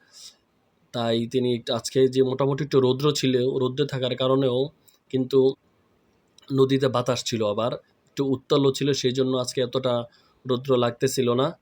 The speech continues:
তাই আমরা বিসমিল্লাহর নাম নিয়ে সামনের দিকে বাড়তেছিলাম। আর এই যে এটা দেখুন, এই যে মেঘনা নদীর যেই মাত্র আমরা উঠতেছিলাম, তো নদীটা মোটামুটি ভালো লাগতেছিল। So সর্বশেষ উঠে পড়লো আমাদের মিজান কাজলা,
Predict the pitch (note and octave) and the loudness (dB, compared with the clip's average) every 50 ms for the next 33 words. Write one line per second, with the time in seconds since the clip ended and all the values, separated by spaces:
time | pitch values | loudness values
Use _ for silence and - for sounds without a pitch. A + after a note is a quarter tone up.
0 | _ _ _ _ _ _ - - A#2 A#2+ B2 A#2+ A#2+ A#2+ B2 A#2+ A#2+ A2+ G2+ - | _ _ _ _ _ _ -4 0 2 2 2 2 2 0 0 0 0 0 -4 -8
1 | _ _ _ _ _ _ _ _ - C3 A#2+ - - C3+ B2+ B2 B2 B2 B2 B2 | _ _ _ _ _ _ _ _ -8 -6 -6 -2 0 0 2 2 2 0 0 0
2 | B2+ B2 C3 C3+ C#3+ C#3 - C#3 B2+ B2+ B2 A#2+ A#2 B2+ B2+ A#2 C3+ D#3 G3 G3+ | 0 2 2 2 2 2 -2 -4 -2 -2 -2 -2 -2 -2 -2 0 0 0 0 -2
3 | _ _ _ _ _ _ _ _ _ _ _ _ _ _ _ _ _ _ - A#2+ | _ _ _ _ _ _ _ _ _ _ _ _ _ _ _ _ _ _ -6 -2
4 | A#2+ A#2+ A#2+ - - B2 - - B2 C3 C#3+ E3+ G#3 C4 _ _ _ _ _ - | -2 -2 -2 -2 -6 -6 -4 -2 0 0 0 0 -4 -8 _ _ _ _ _ -10
5 | G#2+ G#2+ G#2+ G#2+ G#2+ G#2+ B2+ B2 B2 C3 B2 B2 D3 C#3+ D3+ C#3+ C#3+ D3 C#3+ C#3 | -8 -6 -6 -6 -4 -4 -4 -2 0 0 0 0 0 -2 -2 -2 -2 -2 -2 -2
6 | C3 C3+ B2+ B2 B2+ B2 B2+ C3 B2+ B2+ B2+ B2+ C3+ B2+ B2+ C3+ B2+ B2+ B2+ C3+ | 0 -2 -2 -2 -2 -2 -4 -4 -4 -4 -6 -6 -10 -6 -2 0 0 0 -2 -6
7 | - _ _ _ - _ _ _ _ _ _ _ _ _ _ _ _ _ _ _ | -10 _ _ _ -20 _ _ _ _ _ _ _ _ _ _ _ _ _ _ _
8 | _ _ _ _ _ _ _ _ - - C3 B2 B2 - - C3 B2 A#2+ A#2 A#2+ | _ _ _ _ _ _ _ _ -10 -4 -4 -4 -4 0 0 2 2 2 2 0
9 | A#2+ B2+ C#3 D3 C3+ - C3+ B2 C3+ C3+ C3+ C3+ C3 - A#2+ A#2+ A#2+ B2 C3 C3 | 0 0 -2 -2 -4 -6 -6 -4 0 0 0 0 -2 -4 -4 -4 -4 -2 -2 -2
10 | C3 B2+ A#2+ A#2+ A#2 A#2 B2 A#2+ A#2+ C3 D3 E3+ - _ _ _ _ _ _ _ | -2 -2 -2 -2 -4 -4 -4 -4 -4 -4 -6 -6 -6 _ _ _ _ _ _ _
11 | - A#2+ A#2 A#2 A#2+ A#2 - - A#2 - A#2 A#2 G2+ - B2 A#2+ A2+ - C3 B2+ | -6 -2 0 0 0 0 -2 -4 -6 -4 -4 -6 -6 -4 -4 -4 -4 -2 -2 -2
12 | B2+ C3 C3+ C3 - D#3 E3 - - - _ _ _ _ _ _ _ _ _ _ | 0 0 -2 0 0 0 0 -2 -4 -10 _ _ _ _ _ _ _ _ _ _
13 | _ _ _ _ _ _ - C3 C3 C3 C3+ C3 C3+ C3 C3 C#3 C3+ - D#3 C3 | _ _ _ _ _ _ -6 -6 -4 -2 0 0 2 4 4 4 4 2 0 0
14 | B2 B2 B2+ B2 C3 B2+ B2 B2+ C3 A#2+ A#2+ B2 C3+ C#3+ E3 | 0 -2 -2 0 -2 -2 -2 0 -2 -2 -2 0 2 2 0